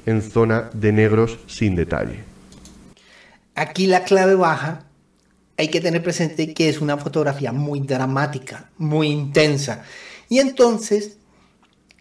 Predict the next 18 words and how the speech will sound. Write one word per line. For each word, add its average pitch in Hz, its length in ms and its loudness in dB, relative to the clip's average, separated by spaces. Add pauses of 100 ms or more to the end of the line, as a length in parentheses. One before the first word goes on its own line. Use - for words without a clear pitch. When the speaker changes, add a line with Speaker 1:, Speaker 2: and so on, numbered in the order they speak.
(400)
Speaker 2:
aquí 180 760 -2
en 175 140 0
este 185 220 0
tipo 196 240 2
de 185 80 4
fotografía, 185 800 2
por 175 120 4
lo 160 120 2
regular 147 320 -4
sí 151 80 -8
se 165 160 -2
pierde 165 280 0
bastante 156 460 -2
detalle 139 800 -4
en 143 140 -2
las 135 140 -8
zonas 127 500 -8 (300)
negras. 143 540 -4